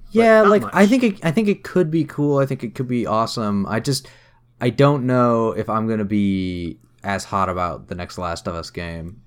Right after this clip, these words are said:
Speaker 1: I think there's,
Speaker 2: Mm-hmm.
Speaker 1: to be fair, like, I'm looking at the, the big releases that are gonna come out in twenty twenty or, like, suspected to come out in twenty twenty,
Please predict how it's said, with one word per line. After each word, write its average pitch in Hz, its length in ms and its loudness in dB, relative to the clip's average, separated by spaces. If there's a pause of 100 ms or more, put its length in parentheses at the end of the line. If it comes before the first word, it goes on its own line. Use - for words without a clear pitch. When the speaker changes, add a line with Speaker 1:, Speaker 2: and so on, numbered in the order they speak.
(100)
Speaker 1:
I 123 80 0
think 190 180 2
there's, 202 200 6
Speaker 2:
Mm-hmm. 104 140 -12 (180)
Speaker 1:
to 202 80 6
be 220 120 8
fair, 202 320 8
like, 175 320 8
I'm 143 160 4
looking 202 220 4
at 220 100 -2
the, 123 340 6
the 107 140 2
big 107 300 -4
releases 139 640 0
that 110 120 -2
are 107 100 -2
gonna 104 160 -2
come 101 200 -4
out 101 100 -2
in 101 60 -12
twenty 104 240 -4
twenty 107 340 -4
or, 123 80 0
like, 92 180 -4
suspected 101 440 -6
to 101 60 -6
come 117 120 -2
out 117 100 0
in - 60 -8
twenty 135 200 0
twenty, 160 380 -4